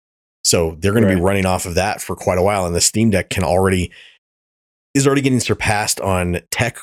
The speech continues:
Speaker 1: or from, from a tech a-, aspect for video games. Like, Returnal runs like shit on it. Uh, Last of Us runs, eh, it runs okay. Uh, it's not great.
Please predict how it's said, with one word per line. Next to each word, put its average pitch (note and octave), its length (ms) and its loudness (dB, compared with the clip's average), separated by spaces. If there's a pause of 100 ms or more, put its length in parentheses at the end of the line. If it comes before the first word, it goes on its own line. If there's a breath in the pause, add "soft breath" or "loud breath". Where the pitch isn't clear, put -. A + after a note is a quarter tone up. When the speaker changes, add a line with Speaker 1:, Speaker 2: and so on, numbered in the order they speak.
(140)
Speaker 1:
or F#2+ 340 2
from, F#2 220 0
from F#2 200 -2
a F2+ 60 0
tech - 260 -2
a-, G2 40 -2 (260)
aspect F2+ 480 -2 (100)
for E2+ 320 0
video A#2+ 280 2
games. E2+ 400 -4 (520 soft breath)
Like, F2+ 220 0
Returnal G2 500 2
runs F2 180 2
like E2 120 0
shit - 200 -2
on D#2+ 100 -4
it. C#2+ 200 -10
Uh, E2 440 -2
Last F#2+ 440 -2
of G2+ 80 2
Us - 160 2
runs, F2 420 0 (320)
eh, A#3 340 4
it D3 80 -2
runs C3+ 200 6
okay. G#2 400 2 (560 soft breath)
Uh, F#2+ 220 2
it's F#2 140 -6
not A#2 180 0
great. F2+ 360 0